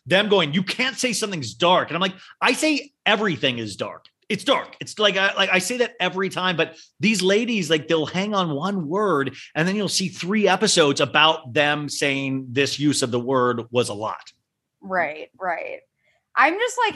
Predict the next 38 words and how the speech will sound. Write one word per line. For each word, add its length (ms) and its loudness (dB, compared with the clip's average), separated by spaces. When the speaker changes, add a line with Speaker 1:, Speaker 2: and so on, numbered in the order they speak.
Speaker 2:
yeah, 220 4
Kyle 440 2
not 220 2
knowing 240 2
what 180 -4
gaslighting 640 -2
was, 300 2
but 100 -14
at 60 -14
the 60 -10
same 180 -6
time 160 -6
remembering 760 -4
Rinna 800 2
at 260 4
the 80 -4
reunion 380 -4
with 120 -6
Denise 440 -6
being 180 -10
like, 240 -6
"Gaslighting, 1160 0
gaslighting." 580 4
Speaker 1:
Gaslighting. 580 2
Yes. 580 0
Speaker 2:
Did 80 -18
Kyle, 280 2
like, 80 -8
know 180 4
what 160 0
was 140 -6
going 280 -2
on 220 -2
when 140 -4
that 160 4
was 100 -4
happening? 560 0
Like 320 0